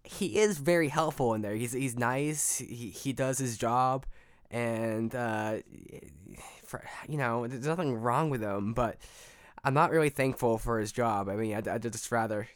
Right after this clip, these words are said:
use the bathroom, not have to deal with this guy.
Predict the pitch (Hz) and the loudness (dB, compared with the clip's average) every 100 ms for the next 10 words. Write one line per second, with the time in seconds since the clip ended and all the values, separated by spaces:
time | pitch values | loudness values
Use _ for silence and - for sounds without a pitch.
0 | - 98 117 110 110 110 107 104 104 110 | -16 -6 -6 -2 0 0 0 -2 -2 -2
1 | 113 110 104 92 101 95 87 87 - 82 | 0 -2 -2 -4 -4 -2 -4 -4 -4 -4
2 | 78 | -6